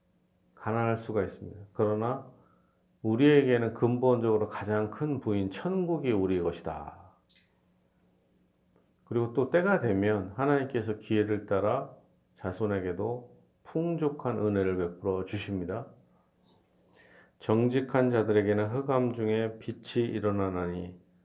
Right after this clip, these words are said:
그는 자비롭고 긍휼이 많으며 의로운 이로다. 정직한 자들, 여기는 택한 자들,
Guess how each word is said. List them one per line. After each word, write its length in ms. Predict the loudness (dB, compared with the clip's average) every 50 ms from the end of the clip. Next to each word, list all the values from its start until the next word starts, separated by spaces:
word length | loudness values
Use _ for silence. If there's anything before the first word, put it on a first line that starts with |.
| _ _ _ _ _
그는 380 | -4 -2 0 0 0 0 -2
자비롭고 960 | -4 0 0 0 2 2 2 2 2 2 -2 -4 -2 0 0 0 0 -4 -8
긍휼이 440 | -6 -4 -2 -2 0 -2 0 0 2
많으며 640 | 2 2 2 2 2 0 0 0 -2 -2 -4 -6 -8 -14 -20 -20 -20 _ _ _ _ _ -2
의로운 580 | 0 2 2 2 2 2 2 0 0 -2 -4
이로다. 680 | -4 -4 -2 -2 -4 -4 -4 -6 -6 -6 -8 -10 -12 -16 -18 _ _ _ _ _ _ _ _ _ _ _ _
정직한 760 | -4 -2 0 2 2 0 0 0 -2 -4 -2 -2 -2 0 0
자들, 500 | 0 -2 0 0 0 -2 -2 -4 -6 -8 -6
여기는 440 | -6 -4 -4 -4 -4 -4 -6 -4
택한 400 | -4 -4 -4 -4 -4 -4 -2 0
자들, 540 | 2 2 0 0 0 -2 -2 -4 -6 -10 -16